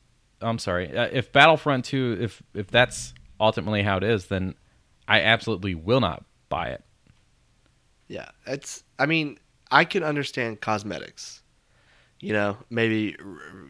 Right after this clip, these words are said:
Speaker 2: get different outfits for the heroes or even the stormtroopers or soldiers or whatever.
Speaker 1: Yeah.
Speaker 2: I'm fine with that.
Speaker 1: And
Speaker 2: I
Speaker 1: people
Speaker 2: don't
Speaker 1: pay
Speaker 2: care
Speaker 1: it.
Speaker 2: about that. Yeah, I don't care about that, but I'm fine with it. But giving someone a better weapon, uh, or a better star card,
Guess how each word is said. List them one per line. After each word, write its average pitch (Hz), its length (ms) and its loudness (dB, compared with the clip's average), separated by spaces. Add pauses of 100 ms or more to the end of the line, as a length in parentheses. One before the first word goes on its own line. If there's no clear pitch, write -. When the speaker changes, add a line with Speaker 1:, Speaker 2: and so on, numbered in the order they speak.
(120)
Speaker 2:
get 110 300 -4
different 107 400 -6
outfits 101 440 -6
for 101 300 -8
the 95 140 -6
heroes 104 840 -4
or 101 200 -4
even 104 280 -6
the 95 80 -8
stormtroopers 92 960 -10
or 143 160 -12
soldiers 98 580 -10
or 104 160 -8
whatever. 101 400 -4
Speaker 1:
Yeah. 143 220 2
Speaker 2:
I'm 113 100 -10
fine 98 340 -10
with 98 120 -16
that. - 180 -6
Speaker 1:
And 117 120 -2
Speaker 2:
I - 40 -8
Speaker 1:
people 117 160 4
Speaker 2:
don't 143 140 0
Speaker 1:
pay 254 160 0
Speaker 2:
care 123 140 0
Speaker 1:
it. - 20 -2
Speaker 2:
about 156 220 -8
that. 185 240 -6 (580)
Yeah, 175 80 4
I - 20 4
don't 175 160 2
care 175 160 -2
about 127 200 0
that, 113 180 -2
but 107 100 -8
I'm 104 80 -6
fine 143 260 -2
with 104 140 -4
it. 95 140 -6
But 110 240 -4
giving 135 260 -4
someone 127 300 -6
a 98 40 -6
better 107 240 -4
weapon, 110 420 -6 (1160)
uh, 92 400 -2
or 107 120 -4
a 104 40 -4
better 110 220 -2
star 104 320 -4
card, 110 380 -4